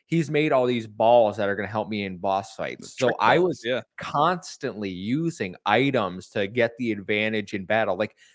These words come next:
Speaker 1: there were items where you could switch the weakness of the boss. Like,
Speaker 2: Mm-hmm.
Speaker 1: "Oh, he's a speed. Let's switch him to technique so then I can wreck him with the, the characters I have available."
Speaker 2: Yep.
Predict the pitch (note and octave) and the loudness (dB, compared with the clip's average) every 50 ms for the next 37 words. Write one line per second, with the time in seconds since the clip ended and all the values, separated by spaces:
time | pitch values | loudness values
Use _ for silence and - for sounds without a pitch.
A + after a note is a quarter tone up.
0 | _ _ - E3 E3+ F3+ F3+ - - C#3+ D#3 D#3 D#3+ D3+ C3+ C3+ C#3+ C#3 C3 C3 | _ _ -2 0 2 2 0 2 2 2 2 2 0 -2 -4 -2 0 2 2 2
1 | A#2+ - - _ _ _ _ _ _ - D#3 D#3+ - - F3 D3 B2+ - - - | 2 0 -4 _ _ _ _ _ _ -6 -6 -4 -2 -2 -2 -2 -2 -6 -12 -14
2 | - - C#3+ D#3+ F3+ F3+ F3+ - - - - C#3 B2 C3 B2+ A#2 A#2 C3+ F#3 G3 | -14 -6 -2 0 0 0 -2 -8 -14 -14 -14 -8 -2 0 2 2 2 0 -2 -4
3 | - _ C3+ A2+ G2 - - - - - _ - A#2+ A#2 A2 G#2 A2 G#2+ F#2 G2+ | -6 _ -6 -6 -6 -6 -8 -14 -18 -18 _ 0 0 0 0 0 -4 -6 -2 0
4 | A#2 D3+ E3+ A#2 A#1 - - - - - - - _ B2 A#2+ A2+ G#2+ C3+ C#3 C#3 | 2 2 4 2 0 -4 -8 -12 -14 -14 -16 -12 _ -2 -2 0 0 -2 -4 0
5 | D3+ D#3+ D3 A#2 G#2+ A2 - C#3+ - _ A#2 - _ _ - _ E3 E3+ D#3 C3+ | 2 2 2 2 2 -2 -6 -12 -10 _ -12 -12 _ _ -14 _ -6 -6 -4 -4
6 | A2+ G#2+ G#2 F#2+ - _ _ _ _ _ _ _ - B2 C3 B2+ B2 - - - | -4 -4 -4 -6 -10 _ _ _ _ _ _ _ -6 0 0 0 0 0 -4 -2
7 | D3 C#3+ C#3+ - - C3 B2 A2+ - - B2+ A#2+ A#2 A2+ A2+ - - A2 G#2 - | 0 0 0 0 -2 -4 -4 -4 -6 -6 -4 -4 -2 -4 -4 -2 -2 -2 -2 -2
8 | B2+ C3 B2 A2+ - - - - A#2 G2+ A2 G#2+ G#2 F#2 E2+ A2 A2 G#2 - A#2 | -4 -4 -4 -4 -6 -10 -8 -6 -2 0 0 -2 -2 -2 -2 -2 -2 -2 -4 -6
9 | G#2+ G2+ G2+ F#2+ - E2 F2 F2 F#2+ A#2 A#2+ B2 A2+ - - - A2+ G2+ G2+ G#2 | -8 -8 -10 -12 -16 -18 -20 -20 -16 0 2 2 2 2 0 -4 -4 -2 -2 -4
10 | F#2+ F#2+ G#2 G#2 G2 - - A#2 G#2+ - A#2+ A2 G#2 - G#2+ G2 F#2+ G2 F#2 G2 | -4 -4 -6 -6 -6 -6 -6 -6 -4 0 0 0 0 -2 -6 -6 -2 -2 -2 -2
11 | G2 F#2 F2+ F2 F2 F#2 F2+ E2+ D#2+ - - - _ _ _ _ _ _ _ _ | -2 -4 -6 -4 -4 -2 -2 -2 -4 -6 -12 -16 _ _ _ _ _ _ _ _
12 | _ _ G2 F#2+ - | _ _ -12 -12 -12